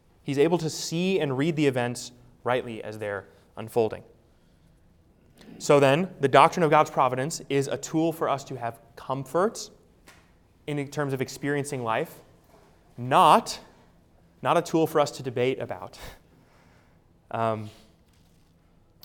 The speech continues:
often, when, when, uh, you think about the providence of God, the sovereignty of God, as it's o-, often otherwise termed, um, you, you think about, uh, the debates around, like, Calvinism, Arminianism,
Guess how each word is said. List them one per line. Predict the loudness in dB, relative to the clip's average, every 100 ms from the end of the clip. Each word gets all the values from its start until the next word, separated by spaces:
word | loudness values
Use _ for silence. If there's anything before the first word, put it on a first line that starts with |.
| -12 2
often, | 4 4 0 -2
when, | -4 -4 -4
when, | -6 -6 -6 -8
uh, | -4 -2 -2 -6
you | -8
think | -2
about | -2
the | -2
providence | 0 2 0 -4
of | -2
God, | 0 0
the | -4
sovereignty | -10 -6 -2 -2 -4 -8
of | -8 -6
God, | -6 -6
as | -8
it's | -16 -16 -18
o-, | -18 -10
often | -10 -8 -12 -10
otherwise | -6 -4 -6 -8
termed, | -12 -12 -12 -14 -20 _ _ -20 _ -6
um, | -6 -6 -12 _ _ _ _ _ _ _ -20 -10
you, | -4 -2
you | -2 -4
think | -2 0
about, | 4 6 4 2
uh, | 2 2 -2 -6
the | -6
debates | -4 2 2 2 -2
around, | -4 -4 -6 -8 -14 _ -16
like, | -16 -12
Calvinism, | -6 -6 -6 -10 -12 -16 -18
Arminianism, | -16 -12 -12 -12 -14 -16